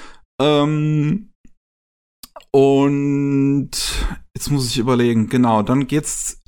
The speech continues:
erstmal zu Rebecca, die gerade dabei ist, auch an einem Vakzin zu arbeiten, was gegen den Zombie-Virus hilft und ihr Vakzin hilft.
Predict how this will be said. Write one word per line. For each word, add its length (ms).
erstmal 360
zu 140
Rebecca, 680
die 60
gerade 300
dabei 340
ist, 180
auch 220
an 140
einem 120
Vakzin 440
zu 180
arbeiten, 580
was 160
gegen 200
den 80
Zombie-Virus 640
hilft 380
und 140
ihr 80
Vakzin 460
hilft. 500